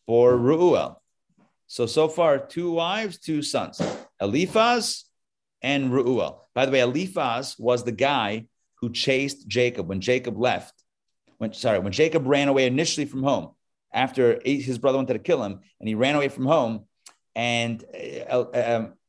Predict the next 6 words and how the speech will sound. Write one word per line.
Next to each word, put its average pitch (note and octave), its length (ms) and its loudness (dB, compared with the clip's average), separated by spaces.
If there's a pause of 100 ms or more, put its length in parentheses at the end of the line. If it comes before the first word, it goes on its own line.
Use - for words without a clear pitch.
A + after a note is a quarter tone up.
Esau, C3+ 520 0
Esau C3 400 -2
sent C3+ 340 -2
Eliphaz, B2+ 640 -4 (840)
his A#2+ 200 -4
son, A2+ 500 2